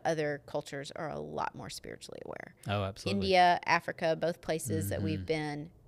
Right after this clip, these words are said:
Speaker 1: I mean, extremely spiritually aware
Speaker 2: Yep. Sensitive.
Speaker 1: of, of, of different spirits, good,
Speaker 2: Mm-hmm.
Speaker 1: bad, whatever they call them. Um, and you become more aware of it there. You're, you're, you're inundated with it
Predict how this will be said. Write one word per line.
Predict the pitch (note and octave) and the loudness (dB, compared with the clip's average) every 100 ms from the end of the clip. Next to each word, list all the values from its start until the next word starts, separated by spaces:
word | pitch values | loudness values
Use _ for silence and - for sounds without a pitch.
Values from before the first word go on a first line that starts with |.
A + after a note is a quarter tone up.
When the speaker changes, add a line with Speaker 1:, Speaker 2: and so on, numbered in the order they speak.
| _ | _
Speaker 1:
I | F#3+ | -4
mean, | E3 - | -4 -4
extremely | - - - - F#3+ F#3+ G3 F3+ D3+ C#3+ | -4 -2 -2 -4 -6 -2 0 0 -2 -4
spiritually | - - D#3+ D3+ - D3+ - | -6 -8 -4 -4 -4 -6 -2
aware | D3+ C#3+ C3+ C3 D3 - - | -2 0 0 0 -4 -10 -10
Speaker 2:
Yep. | A2 A2 B2 _ _ | -2 -2 -2 _ _
Sensitive. | - - G2 - E3 | -6 -4 -4 2 4
Speaker 1:
of, | E3 D3 D#3 - - - - - - | 4 0 -6 -16 -20 -20 -20 -20 -4
of, | E3 C#3 C#3+ - | 2 2 2 0
of | D#3+ D#3+ - - - - | 0 -2 -16 -20 -20 -10
different | - D#3 - - | -8 -6 -6 -6
spirits, | - G4+ C4+ - - | 0 2 2 0 -4
good, | G#2+ G#2+ - C3 | 2 4 4 4
Speaker 2:
Mm-hmm. | |
Speaker 1:
bad, | C#3+ E3+ D#3 | 4 4 4
whatever | D3+ D#3 D#3 D3+ | 2 2 2 0
they | D3+ D3+ | -2 -6
call | - - D3 | -6 -2 0
them. | - C3 C#3+ D#3 - - - - | -2 -8 -8 -12 -18 -20 -20 -12
Um, | F3+ - F#3 F3+ F3 - - | -10 -8 -10 -14 -16 -20 -2
and | F#3+ F3+ F3+ | 0 0 -2
you | F#3 | 0
become | E3 - - A#3 C#4 | -2 -2 2 2 2
more | D#3+ C#3+ - | 0 -2 -2
aware | D3+ C#3+ - | -2 -2 0
of | C#3+ D3 | -2 -2
it | - - | -4 -4
there. | C#3 C#3+ | -2 -2
You're, | D3+ E3 - | -4 -6 -10
you're, | D3+ D3+ A#1+ - _ _ _ _ _ | -8 -6 -6 -10 _ _ _ _ _
you're | D#3 - | -14 -10
inundated | B3 A#3 G3+ E3 D3 C#3+ C#3+ | -4 0 2 2 2 0 -2
with | C#3+ - | -4 0
it | C#3 - - | 0 -2 -8